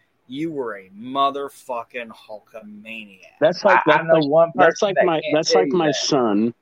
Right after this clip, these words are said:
Speaker 2: That's like my son who is twenty, saying he isn't a John Cena fan.
Speaker 1: Yeah.
Speaker 3: <laughs>
Speaker 1: And, and, or, or, um,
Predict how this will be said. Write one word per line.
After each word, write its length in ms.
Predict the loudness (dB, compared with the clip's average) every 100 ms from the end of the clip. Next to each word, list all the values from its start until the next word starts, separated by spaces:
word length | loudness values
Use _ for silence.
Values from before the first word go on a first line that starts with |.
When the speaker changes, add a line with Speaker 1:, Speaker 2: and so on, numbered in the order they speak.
| _
Speaker 2:
That's 220 | -4 0 0
like 180 | -2
my 160 | -2 -2
son 380 | -4 -2 -2 -2
who 180 | -2 -4
is 140 | -4
twenty, 540 | -4 -2 0 -2 -6 -10 _ _ _ _ _ _ _ _ _ -14
saying 340 | 0 2 2
he 240 | 2 0 2
isn't 300 | 2 0 -2
a 80 | -4
John 320 | -2 0 0
Cena 320 | -2 -4 -4
fan. 400 | -6 -8 -8 -12 -20 _ _ _ _ _ _
Speaker 1:
Yeah. 380 | -2 -2 -4 -10
Speaker 3:
<laughs> 40 | _ -12 -12 -12 -12 -12 2
Speaker 1:
And, 100 | 4
and, 140 | 4 2 2 2 2 0 -8 -6 -4
or, 440 | -2 0 0 0 -6 -6
or, 440 | -2 0 2 0 -4 -12 _ -12 _ -20 -20 _
um, 540 | -6 -4 -6 -8 -16